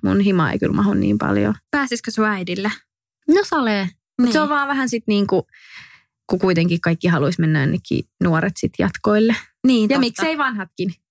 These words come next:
Speaker 2: Niin.
Speaker 1: Kyllä niinku meidän äiti heitti jatkoille, meidän mummikin oli teatterissa. <laughs>
Speaker 2: Ihana.
Speaker 1: Mut se oli siis alkuilta siellä alakerrassa, ei se
Speaker 2: Joo.
Speaker 1: yläkerrassa. Mut niinku,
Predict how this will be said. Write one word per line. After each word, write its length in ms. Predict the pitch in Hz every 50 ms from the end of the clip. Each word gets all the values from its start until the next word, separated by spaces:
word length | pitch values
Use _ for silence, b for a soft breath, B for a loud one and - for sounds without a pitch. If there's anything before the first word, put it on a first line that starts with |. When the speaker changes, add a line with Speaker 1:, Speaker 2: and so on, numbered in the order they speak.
| _ _ -
Speaker 2:
Niin. 240 | 247 233 185 202 220
Speaker 1:
Kyllä 180 | 254 233 208
niinku 240 | 208 214 220 294 -
meidän 300 | 226 233 240 233 226 - 226
äiti 260 | 226 214 202 - 208
heitti 300 | 196 180 175 - - 175
jatkoille, 400 | 170 175 - - 180 180 175 180
meidän 180 | 180 180 180
mummikin 400 | 180 175 175 170 175 170 - 185
oli 120 | 185 190 208
teatterissa. 580 | 196 190 185 196 - - 214 233 247 - -
<laughs> 1800 | 294 - 415 370 359 - 311 403 302 - - - - 381 - - - - - - - 285 285 - - 247 - _ _ _ _ _ _ _ - 233
Speaker 2:
Ihana. 400 | 247 - 202 233 226 208 220 240 - 381 - 403 508 508 247
Speaker 1:
Mut 120 | 240 226 -
se 80 | 185
oli 160 | 170 165 160
siis 180 | 160 156 165 180 -
alkuilta 500 | 160 165 165 - - - - - - 208
siellä 200 | - 180 147 -
alakerrassa, 540 | 165 160 165 196 - 226 208 220 - - -
ei 140 | 202 202
se 100 | - -
Speaker 2:
Joo. 140 | 208 202 214 220 196
Speaker 1:
yläkerrassa. 680 | 214 214 - - 349 349 - - 359 330 - - - _ B B B B B B B B B B _ _ _ - 240
Mut 160 | 294 381 370 -
niinku, 380 | 359 339 330 294 294 262 220